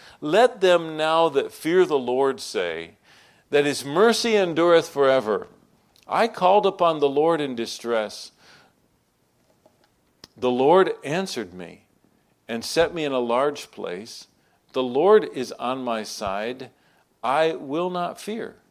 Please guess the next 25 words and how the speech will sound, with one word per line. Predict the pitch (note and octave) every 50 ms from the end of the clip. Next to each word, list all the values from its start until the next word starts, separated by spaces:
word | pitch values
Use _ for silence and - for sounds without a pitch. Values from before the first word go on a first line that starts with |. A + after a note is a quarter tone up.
| _ _ _ _ _ _ _ _ _ _ _ _ _
What | A2+ A2+ C3+ F3 - - - _
can | - - E3+ F3 F3+ F3 E3 D3
man | B2+ A#2+ A#2 A#2+ C3 D3 D#3 D3 _ _
do | C3 D#3 G#3 A#3 A3
unto | D#3 A#2+ G#2 F#2+ - - F#2
me?" | F#2 F2+ F2+ F2+ F2+ _ _ _ _ _ _ _ _ _ _ _ _ _ _ _ _ _ _ _ _ _ _ _ _ _ _ _ _ _ _ _ _
What | - - A#3 -
can | - - F3 D3 B2+ A#2 A2
man | G#2 G#2 G#2 G2+ G2
do | G2+ G#2+ G#2+ G#2
unto | G#2+ G#2+ G2+ - A2 G#2+
you? | G#2+ B2+ E3 F#3+ G3+ - _ _ _ _ _ _ - - - _ _ _ _ _ _ _ - - _ _ _ _ _ _ _ _ _ _ _ _ _ _ _
Man | A2 C3 E3+ A3+ A#3+
can | - D3+ C3+ C3
do | C#3 D3 C#3+
a |
lot | C3 C#3+ - A#2+ A#2+ - -
to | - G2+
you, | G2 G2 F#2+ F#2 - - _ _ _ _ _ _ _ _ _ _ -
but | B2+ B2+
he | C3
can't | - - F3 E3+ - C#3
do | C3 C3+ -
anything | C3 C#3 D#3 E3 D3+ - D#3+ D3+
eternal. | D3 - - C#3+ B2 G2 E2 F2